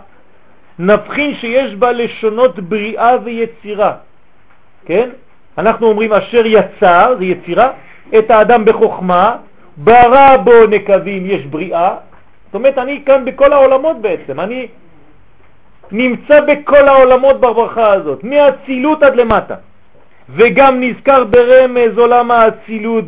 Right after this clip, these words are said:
בתיבת רופא, כי רופא, רפואה זה אצילות, שכידוע הוא מצד אריך, המקביל בעולמות לאצילות. כאן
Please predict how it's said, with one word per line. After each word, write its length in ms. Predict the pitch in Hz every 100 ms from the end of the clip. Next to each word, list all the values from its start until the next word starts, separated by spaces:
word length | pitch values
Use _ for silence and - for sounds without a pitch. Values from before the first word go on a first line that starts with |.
| 160
בתיבת 640 | 208 208 220 202 226 226
רופא, 480 | 214 208 - 180 185
כי 140 | 185 202
רופא, 540 | 190 208 - 226 214
רפואה 440 | 190 190 208 220 208
זה 140 | 208
אצילות, 400 | 202 180 170 202 - - - - - - - - - - -
שכידוע 640 | - 196 208 208 202 254 254
הוא 120 | 220
מצד 400 | 220 220 247 190
אריך, 480 | 202 190 208 254 - - - -
המקביל 560 | 185 208 - 165 247 240
בעולמות 640 | 214 214 214 214 233 214
לאצילות. 560 | 214 196 - 185 190 - - - - - - - - - - - - - - - -
כאן 220 | 185